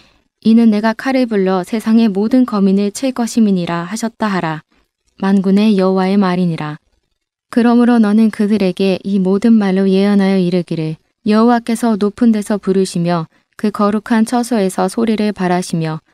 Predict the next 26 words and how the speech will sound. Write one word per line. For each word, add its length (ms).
그 240
양의 300
우리를 400
향하여 560
크게 300
부르시며 720
세상 300
모든 360
거민을 420
대하여 480
포도 240
밟는 340
자 140
같이 300
외치시리니 840
요란한 400
소리가 380
땅 220
끝까지 460
이름은 440
여호와께서 680
열국과 520
다투시며 680
모든 340
육체를 380
심판하시며 880